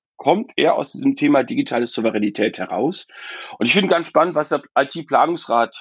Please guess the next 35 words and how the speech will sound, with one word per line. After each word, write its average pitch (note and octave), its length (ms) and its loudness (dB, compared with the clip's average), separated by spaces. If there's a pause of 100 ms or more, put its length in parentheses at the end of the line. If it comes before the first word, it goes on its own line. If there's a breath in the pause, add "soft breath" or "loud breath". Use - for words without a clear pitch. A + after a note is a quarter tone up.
(100)
als - 280 -6
digitale B2+ 400 -2
Souveränität A#2 680 -4
diskutiert G#2+ 460 -4
hat. F#2+ 140 -8
Häufig D#3+ 400 0 (420 soft breath)
verwechseln D3 480 2
viele F3+ 160 2
Leute D3 300 4
ja B2 60 0
digitale C3 340 -2
Souveränität B2 520 0
mit G#2+ 160 -6
Autarkie. G#2 540 -2 (160)
Das G#2+ 140 -10
heißt, G#2+ 260 0
ich G#2+ 80 -8
muss A#2+ 160 0
alles A2 240 2
selber G#2+ 260 2
machen. - 200 -8
Ich F#2+ 100 -8
glaube, C3 160 4
das C3+ 120 -2
ist - 80 -6
der G#2 60 -2
falsche D#2+ 380 -6
Ansatz. - 380 -20 (340 loud breath)
Ich A#2 100 0
glaube, F3 300 4
digitale D#3+ 320 2
Souveränität D3 640 2
bedeutet C3+ 320 2
vielmehr C#3 340 2
Wahlmöglichkeit. G#2+ 880 0